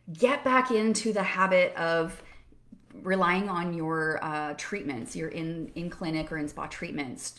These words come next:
uh, for your revenues. And while that is all in good, we have to be, um, realistic about what's coming down the line, and that is most likely closures. So rather than wait until you have a closure and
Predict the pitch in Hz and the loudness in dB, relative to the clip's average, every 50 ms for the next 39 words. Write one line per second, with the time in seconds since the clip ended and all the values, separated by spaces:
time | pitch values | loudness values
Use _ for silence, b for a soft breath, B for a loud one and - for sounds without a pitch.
0 | - - 151 147 143 - - 165 156 156 160 156 147 147 143 151 151 147 135 123 | -6 -6 -6 -6 -6 -8 -6 -6 -6 -4 -4 -4 -6 -6 -6 -6 -6 -8 -8 -8
1 | 131 151 156 - 170 170 175 185 196 214 226 254 311 320 311 320 311 302 320 311 | -8 -10 -8 -6 -4 -2 2 4 6 6 6 6 4 2 2 2 2 4 6 6
2 | 311 294 294 294 262 254 285 285 240 185 156 151 156 - B B B B B B | 8 8 6 6 4 6 6 6 6 6 4 2 0 -4 B B B B B B
3 | B - 240 247 - - - 233 233 247 240 - - 262 254 220 - 208 190 190 | B -8 -6 -6 -4 0 4 6 6 6 4 2 -2 -2 -2 0 -2 -4 -4 -2
4 | 190 185 185 185 185 190 B B B B B B B _ _ _ - 196 175 165 | 0 0 0 -2 -2 -4 B B B B B B B _ _ _ -8 -4 -2 -2
5 | 165 160 160 160 160 165 202 170 180 226 233 233 220 190 185 190 - 226 220 220 | 0 0 0 0 -2 -2 -2 -2 2 2 4 4 4 4 2 2 0 -2 -2 -2
6 | 220 208 185 - 180 165 - 165 156 - - 180 160 156 156 156 160 151 151 147 | -2 -2 -4 -4 -4 -2 -2 -4 -4 -4 -6 -4 -4 -4 -4 -4 -4 -4 -2 -2
7 | 151 151 - 165 151 147 147 139 135 123 87 107 127 - 160 156 156 170 170 170 | -4 -4 -4 -4 -4 -4 -4 -4 -6 -8 -8 -10 -6 -4 -4 -4 -2 0 0 0
8 | 175 - - 175 170 165 160 160 151 156 160 - - - - - 160 165 170 170 | -2 -2 -4 -4 -2 0 0 0 -2 -4 -8 -12 -16 -14 -8 -4 -2 -2 -2 -2
9 | 165 - 170 151 151 - 151 151 - 151 147 147 147 - - - - - - - | -4 -4 -6 -6 -6 -6 -10 -8 -6 -6 -6 -6 -6 -6 -8 -8 -8 -8 -4 2
10 | - 185 180 180 180 175 180 B B B B B B B B B - 185 220 247 | 4 8 8 8 8 6 2 B B B B B B B B B -4 0 6 8
11 | 277 285 285 302 302 294 285 262 247 233 233 220 185 160 160 180 196 196 208 247 | 8 10 10 8 8 6 6 4 4 4 2 2 2 0 0 0 2 2 0 -2
12 | 247 - - 220 214 202 190 180 185 190 180 185 180 180 180 170 156 180 185 202 | -4 -4 -4 -4 -4 -4 -4 -2 0 2 2 4 2 2 0 -4 -4 -2 -2 -2
13 | 196 202 - 185 180 185 180 190 190 185 180 180 185 185 - 180 160 160 160 160 | -2 0 0 0 0 2 0 2 2 4 4 4 2 2 0 -2 -2 0 0 0
14 | 160 160 156 156 | 0 0 -2 -4